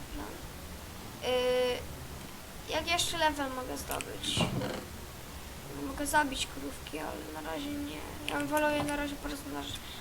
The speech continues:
Może pszenicę wyrosło. Dobra, nie chcę mi się montować filmu. Ja chcę takiego sur-,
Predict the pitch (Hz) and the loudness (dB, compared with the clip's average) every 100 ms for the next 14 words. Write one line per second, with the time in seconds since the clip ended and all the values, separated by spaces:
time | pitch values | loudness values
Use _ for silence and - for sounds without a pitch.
0 | - 180 - 359 370 339 277 247 - - | -2 -2 0 2 2 2 0 -2 -4 -6
1 | - - 285 - - - - - - - | -6 -6 -8 -10 -10 -10 -10 -8 -10 -10
2 | - - - - - 320 330 320 320 330 | -10 -10 -10 -4 6 10 10 10 6 6
3 | 294 285 269 269 269 262 262 - 254 240 | 4 2 2 2 2 2 2 2 0 0
4 | 240 254 254 294 - 294 294 285 269 277 | 0 2 2 4 2 2 2 2 2 2
5 | 285 269 | 0 0